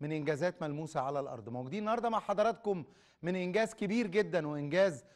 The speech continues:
عظيم جدًا من داخل الهيئة العربية للتصنيع، وتحديدًا من داخل الشركة العربية البريطانية للصناعات الدنماركية. والحقيقة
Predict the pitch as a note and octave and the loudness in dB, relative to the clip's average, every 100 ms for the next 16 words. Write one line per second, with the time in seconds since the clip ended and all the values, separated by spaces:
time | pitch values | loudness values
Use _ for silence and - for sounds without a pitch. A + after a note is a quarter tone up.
0 | _ - C#3 D#3+ G3 B3 G3+ G#3 E3+ E3+ | _ -2 0 2 2 0 2 0 2 0
1 | D3 C#3 F#3+ F#3+ E3+ D3 C#3+ G3 F3 C3+ | 0 0 0 0 -2 0 2 2 2 0
2 | C#3 D#3 F#3+ F3 - C#3+ - G#3+ G3+ C#3+ | -2 0 0 0 -4 -8 -6 -4 -2 -4
3 | - _ _ D3+ E3 E3+ - D3 B3+ A3+ | -14 _ _ -2 0 0 -2 -4 0 2
4 | F#3 D3+ C#3 F#3 - D#3+ B2+ - _ _ | 2 0 0 -2 0 -4 -4 -10 _ _
5 | - C#3+ - G#3+ G#3+ E3 D3 C#3 D3+ F#3+ | -6 -6 2 2 4 0 0 0 0 2
6 | F#3 D3 C#3+ C#3+ D3+ D#3 G3 E3+ - D3+ | 2 0 -2 0 -2 -2 0 -2 -2 -6
7 | C#3 C#3+ E3+ - D3 B2+ C#3+ C#3+ B2+ - | -2 -2 -4 -6 -12 -8 -6 -6 -6 -8
8 | G2+ F2+ _ _ - _ - F3 - A#3+ | -14 -14 _ _ -20 _ -6 0 2 4
9 | C#4+ C4 G#3 | 6 6 4